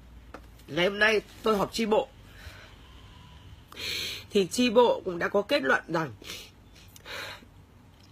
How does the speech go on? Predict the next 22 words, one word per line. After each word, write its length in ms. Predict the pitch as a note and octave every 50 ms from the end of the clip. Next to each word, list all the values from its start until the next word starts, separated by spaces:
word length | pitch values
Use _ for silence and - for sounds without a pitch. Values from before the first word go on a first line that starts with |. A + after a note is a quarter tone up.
| - - - - - - - - - - - - - - - - - - - - - - - - - - - - - - - - - - -
ban 300 | E3+ F3 G#3 A3+ A3 G3
giám 140 | F3 E3 E3+
hiệu 260 | F#3 G3 G#3+ - - - - - - - - - - - - - - - -
trả 140 | - D#3+ D3
lời 220 | C#3+ D#3 D#3+ D3+ D3+
rằng 180 | E3 D3+ D3
là 180 | D3+ C#3+ C3+ C3 - - - - - -
đồng 260 | E3 F#3 G3 F#3+ F3+
chí 120 | F3 G3 G3
Nhung 360 | G3+ A#3+ C4 A#3 A3+ F#3+ D#3+ - - - - -
đủ 320 | - B3 A#3 G3+ E3 C3+ -
tư 100 | - A3+
cách 240 | A3+ - C#4+ C#4+ -
và 80 | F#3+ E3
tiêu 220 | - - G#3+ A3
chuẩn 260 | G#3+ - G3+ D3 B2+
để 80 | B2+ C3
ngồi 180 | C#3 D#3 D#3 C#3+
vào 80 | C#3+
ban 140 | D#3 F3 F3+
chấm 160 | - E3+ D#3
thi. 300 | D#3+ A3 B3 A#3 G3 D3+